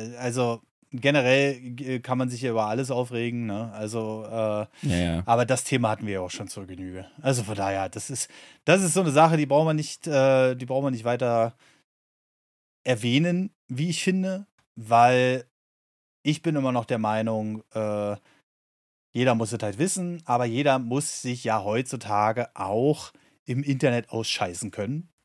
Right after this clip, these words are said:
Speaker 1: oder wollen oder was weiß ich, wo, wo da der Grund ist. Und hofft natürlich, und das ist ja eher das Problem, und hofft dann natürlich auf Aufmerksamkeit.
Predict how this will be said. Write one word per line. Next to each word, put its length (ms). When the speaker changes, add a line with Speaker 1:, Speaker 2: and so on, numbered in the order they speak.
Speaker 1:
oder 400
wollen 580
oder 320
was 180
weiß 200
ich, 300
wo, 260
wo 120
da 140
der 120
Grund 280
ist. 260
Und 520
hofft 440
natürlich, 680
und 220
das 240
ist 160
ja 100
eher 220
das 140
Problem, 540
und 200
hofft 260
dann 100
natürlich 600
auf 640
Aufmerksamkeit. 800